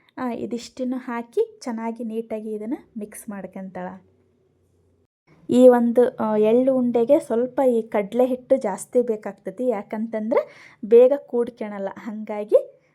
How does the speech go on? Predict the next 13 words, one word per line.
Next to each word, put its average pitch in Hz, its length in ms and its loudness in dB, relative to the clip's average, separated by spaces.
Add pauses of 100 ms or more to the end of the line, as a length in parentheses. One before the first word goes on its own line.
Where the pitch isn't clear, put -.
(200)
ಸ್ವಲ್ಪ 214 240 -8
ಕಡಲೆ 214 380 -6
ಹಿಟ್ಟನ್ನ 226 320 -12
ಇದಕ್ಕೆ 208 400 -10
ಜಾಸ್ತಿನ 220 580 -10 (520)
ಹಾಕಿ 214 360 -14
ಮಾಡ್ತಾ 196 440 -10
ಇದಾರೆ. 196 420 -8 (520)
ನೋಡ್ರಿ, 220 220 -4
ಇವಿಷ್ಟನ್ನು 226 640 -6
ನೀಟಾಗಿ 214 540 -6
ಮಾಡ್ಕೊಂಡು 202 680 -12
ಇದನ್ನ 208 300 -10